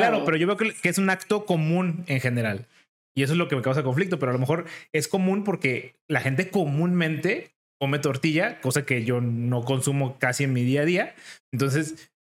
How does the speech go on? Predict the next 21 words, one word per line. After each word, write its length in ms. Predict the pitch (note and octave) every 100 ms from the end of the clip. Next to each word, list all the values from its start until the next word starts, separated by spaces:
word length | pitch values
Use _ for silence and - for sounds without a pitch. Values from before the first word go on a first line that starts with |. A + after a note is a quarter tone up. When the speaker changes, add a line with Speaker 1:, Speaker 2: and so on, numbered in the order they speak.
| -
Speaker 1:
a 60 | C#3
mí 80 | D#3+
no 80 |
me 80 | F3+
causa 180 | F3+ D#3+
conflicto 320 | E3+ E3 G#3+
porque 180 | G3 D#3+
no 60 | C#3
es 60 | C#3
como 140 | C#3+
que 80 | C#3
diga, 180 | C3 B2
"Ay, 140 | F3+ C#3
se 200 | A#2 B2+
me 100 | C3
va 100 | C#3+
a 20 |
enfriar 180 | D3 D#3+
mi 80 | D#3+
tortilla", 500 | C#3 B2+ D#3 G#3 G#3+
pero 320 | D3 C3